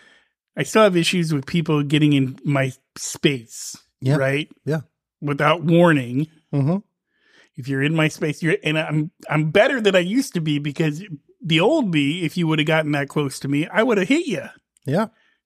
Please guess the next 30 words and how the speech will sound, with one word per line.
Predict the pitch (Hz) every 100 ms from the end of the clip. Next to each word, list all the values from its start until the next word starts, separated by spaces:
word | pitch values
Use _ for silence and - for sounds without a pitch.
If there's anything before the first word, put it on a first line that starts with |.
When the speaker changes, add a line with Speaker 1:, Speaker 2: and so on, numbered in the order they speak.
| -
Speaker 1:
Just | 170 165
not | 185 190
even | 202 196 180
said | 160 277 285
anything | 185 143 156 147 165
and | 156
just | 151 -
hauled | 170 170
off | 160 160
and | 165
hit | 269 277
ya. | 143 127 - 147
Speaker 2:
Yeah. | 156 _ _
You | 127
didn't | 139 185 185
hit | 214
me. | 190 180 _ -
Speaker 1:
No. | 208 285 156 135 220
That's | 208 170 175
why | 196 185 180 226
I, | 180
I |
was | 175 170
trying | - 202 196
to | 165
say | 214 190
it | 175 202
in | 190
that | 170 160
video | 156 208 196 151 151 165